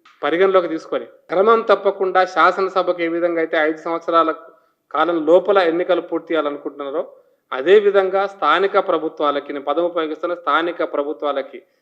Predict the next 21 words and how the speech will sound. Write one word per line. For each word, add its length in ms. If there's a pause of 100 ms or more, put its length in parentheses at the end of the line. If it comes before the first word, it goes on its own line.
(220)
ఎన్నికలు 500
నిర్వహించాలని 720
భారతీయ 400
జనతా 180
పార్టీ 240
డిమాండ్ 380
చేస్తుంది. 360 (380)
ఇది 240
చాలా, 140 (140)
దీన్ని 520 (240)
కేంద్ర 340
ప్రభుత్వం 500
మీద 160 (460)
నెట్టో, 480 (360)
లేకపోతే 360
రాజ్యాంగంలో 600
నలభై 320
రెండు 160
శాతం 200
రిజర్వేషన్స్ 600
ఇవ్వాలనో, 460